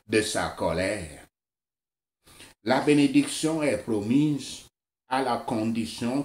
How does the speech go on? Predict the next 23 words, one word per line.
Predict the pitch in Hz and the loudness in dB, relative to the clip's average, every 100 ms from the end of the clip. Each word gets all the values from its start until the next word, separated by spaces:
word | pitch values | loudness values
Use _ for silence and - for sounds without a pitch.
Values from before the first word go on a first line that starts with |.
| - | -2
qu'ils | 190 185 180 135 107 | 0 2 0 -2 -4
écoutent | 87 - 143 135 123 | -6 0 0 0 -4
avec | 90 95 113 98 | -4 -4 -6 -6
diligence | 101 98 95 87 120 117 92 - | -4 -2 -2 -4 -4 -4 -6 -8
la | 92 82 82 82 | -8 -6 -6 -4
loi | 85 95 87 - - - - | -4 -4 -6 -8 -20 -20 0
de | 113 | 0
Dieu, | 92 107 98 82 - _ _ _ _ _ _ _ _ _ _ - - - _ _ 104 | 2 -2 -2 -4 -10 _ _ _ _ _ _ _ _ _ _ -20 -20 -20 _ _ -2
la | 107 101 92 | 4 4 2
voix | 90 95 123 120 - - | -4 -4 0 0 -2 -10
de | 104 95 | -2 -2
Dieu. | 82 90 76 - _ _ _ _ _ _ _ _ _ _ - - - _ _ _ _ - | -2 -4 -6 -12 _ _ _ _ _ _ _ _ _ _ -20 -20 -20 _ _ _ _ 2
Qu'ils | 214 233 | 6 6
gardent | 202 214 185 185 | 6 2 0 0
la | 165 143 | 2 2
religion, | 127 131 131 139 120 156 175 175 - _ _ _ _ _ 170 | 2 2 4 2 4 2 2 0 -10 _ _ _ _ _ 4
que | |
nous | 156 156 165 | 6 8 6
gardions | 120 135 113 113 123 139 | 4 -2 -2 -4 -2 2
le | 135 | 0
christianisme, | 107 117 101 - 113 92 101 123 139 - 87 78 _ _ _ _ _ _ _ _ - | 0 0 -2 -2 -2 0 2 0 0 -2 -10 -12 _ _ _ _ _ _ _ _ -2
la | 107 | 0
forme | 104 - 165 143 123 101 | 0 0 2 2 2 -2